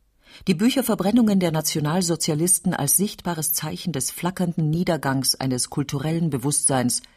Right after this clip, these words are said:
standen in einer langen Tradition. Dass sie zu einer vergangenen, bewältigten, dunklen Epoche der Barbarei zählen, kann man indes nicht ohne Einschränkungen behaupten. Eine Zeitungsmeldung aus dem Jahr zweitausendsechs.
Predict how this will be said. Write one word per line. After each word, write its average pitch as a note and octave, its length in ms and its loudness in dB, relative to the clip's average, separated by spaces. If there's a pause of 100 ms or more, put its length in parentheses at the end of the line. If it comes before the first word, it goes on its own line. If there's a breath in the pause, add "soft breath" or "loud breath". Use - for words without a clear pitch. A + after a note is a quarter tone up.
(260 soft breath)
standen C3 480 0
in C#3 120 -2
einer A#2+ 280 -4
langen B2 340 0
Tradition. - 640 -8 (1000 loud breath)
Dass E3 140 4
sie G3 100 2
zu F#3 120 0
einer D3+ 240 2
vergangenen, C3+ 800 0 (200 soft breath)
bewältigten, C#3 800 0
dunklen F3 480 2
Epoche - 480 -4
der A#2+ 100 -2
Barbarei B2+ 520 -2
zählen, D3 540 0 (440 loud breath)
kann E3+ 180 2
man F#3 140 2
indes F#3+ 360 -2
nicht - 380 0
ohne F3 300 0
Einschränkungen A#2 640 -6
behaupten. - 500 -12 (1300 soft breath)
Eine F#3+ 240 4
Zeitungsmeldung F#3+ 960 2
aus - 220 0
dem D#3 120 0
Jahr C3+ 280 0
zweitausendsechs. A#2+ 1160 -6